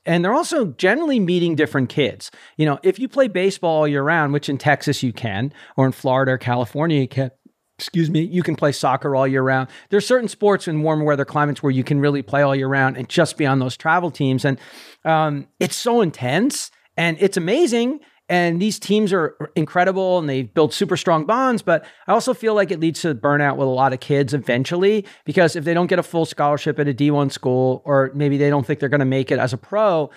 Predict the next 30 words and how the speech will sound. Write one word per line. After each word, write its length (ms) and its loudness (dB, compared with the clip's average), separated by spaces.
I 60 -2
think 320 0
after 240 -4
a 60 0
while, 240 2
it's 100 -8
like, 220 -2
"Hey, 440 0
you 120 -2
know, 340 0
I've 160 0
been 140 2
doing 320 0
this 340 -4
since 300 -2
I'm, 180 2
like, 180 -2
six 280 -2
years 180 0
old," 380 0
or 100 0
maybe 320 2
in 80 0
some 160 -4
cases 340 -2
five 480 -2
years 280 0
old. 280 -4
And, 140 0
like, 240 -4